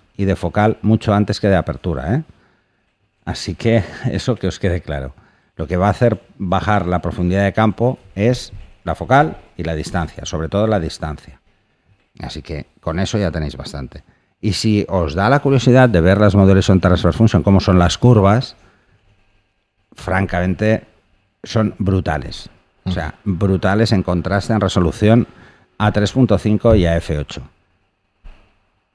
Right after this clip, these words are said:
Speaker 1: Muchos objetivos, eh, se consideran superiores cuando están por encima de cero siete, ¿eh? Y muchos se consideran buenos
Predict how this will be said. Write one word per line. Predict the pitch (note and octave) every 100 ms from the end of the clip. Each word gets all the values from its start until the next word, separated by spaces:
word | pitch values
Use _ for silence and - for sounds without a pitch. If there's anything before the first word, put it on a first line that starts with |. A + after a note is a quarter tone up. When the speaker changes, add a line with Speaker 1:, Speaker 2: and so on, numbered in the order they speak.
| _
Speaker 1:
Muchos | - A#2 E3+ D#3
objetivos, | C3+ B2+ C#3 B2 D#3 - - -
eh, | F2+ F2+ E2+ E2
se | - G2
consideran | F#2 F2 E2+ G2 A2+ F2
superiores | - F2 D#2+ E2 F#2+ A#2+
cuando | - G2 F2+
están | E2 - F2 G#2+ A2+ _ -
por | F2
encima | E2 - G#2
de | G2+
cero | F2+ D#2+
siete, | - E2 C#2+ - _ _ -
¿eh? | A#2 F3 _ _ _ _ _ _ _ _ _ _ _ _ _ _ _ _ _ _ _ _ _ -
Y | F2+
muchos | F#2 A#2 D#3 E3
se | G#2
consideran | F2+ F2 F#2 F#2+ F2 D#2 D#2+
buenos | F#2+ A#2+ C3 F#3+ -